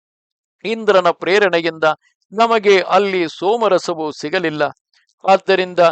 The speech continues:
ಧರ್ಮವನ್ನು ತಿಳಿದ ತಪಸ್ವಿಗಳೇ, ನಿಮ್ಮಲ್ಲಿ ಶಕ್ತಿ ಇದ್ದರೆ ನಮ್ಮ ಈ ಅಭಿಲಾಷೆಯು ಪೂರ್ಣ ಮಾಡಿರಿ. ನಮಗೆ ಸೋಮರಸ ಕುಡಿಯುವ ಅಧಿಕಾರ ಪ್ರಾಪ್ತವಾಗಲಿ. ಬ್ರಾಹ್ಮಣನೇ, ನಮ್ಮ ಈ ಸಸಂ-,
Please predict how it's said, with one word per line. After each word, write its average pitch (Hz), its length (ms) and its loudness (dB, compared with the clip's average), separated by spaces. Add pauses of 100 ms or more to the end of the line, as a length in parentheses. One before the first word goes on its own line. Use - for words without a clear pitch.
(480)
ಧರ್ಮವನ್ನು 214 600 0
ತಿಳಿದ 190 320 0
ತಪಸ್ವಿಗಳೇ, 175 880 -2 (380)
ನಿಮ್ಮಲ್ಲಿ 220 500 -2
ಶಕ್ತಿ 185 460 -6
ಇದ್ದರೆ 175 420 -6 (360)
ನಮ್ಮ 240 340 0
ಈ 214 280 -2
ಅಭಿಲಾಷೆಯು 190 840 0 (100)
ಪೂರ್ಣ 202 280 -8
ಮಾಡಿರಿ. 160 460 -2 (540)
ನಮಗೆ 220 440 2
ಸೋಮರಸ 226 640 -2
ಕುಡಿಯುವ 175 460 -4
ಅಧಿಕಾರ 165 600 0 (140)
ಪ್ರಾಪ್ತವಾಗಲಿ. 147 880 -4 (460)
ಬ್ರಾಹ್ಮಣನೇ, 185 720 0 (500)
ನಮ್ಮ 240 340 2
ಈ 214 280 -2
ಸಸಂ-, 214 560 -2